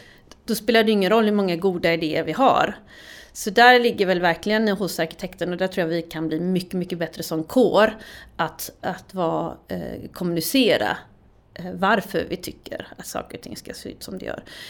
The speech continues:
D-, där tycker jag att vi som bransch inte riktigt är skolade att prata om arkitektur med icke-arkitekter. Eh, och om,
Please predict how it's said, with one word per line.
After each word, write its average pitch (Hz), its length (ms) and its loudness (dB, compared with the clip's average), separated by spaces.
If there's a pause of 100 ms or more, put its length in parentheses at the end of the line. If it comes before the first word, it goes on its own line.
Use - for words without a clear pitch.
(380)
D-, 196 220 -14
där 208 280 4
tycker 233 260 -2
jag 185 100 6
att 180 140 -2
vi 185 100 -2
som 180 200 -4
bransch 180 540 -4 (1200)
inte 185 240 -4
riktigt 208 300 -8
är 165 40 -12
skolade 180 760 0
att - 140 -8
prata 240 460 2
om 190 220 2
arkitektur 180 760 -6 (600)
med 165 520 -4 (160)
icke-arkitekter. - 960 0 (1080)
Eh, 180 580 -6 (1200)
och 226 200 0
om, 220 340 0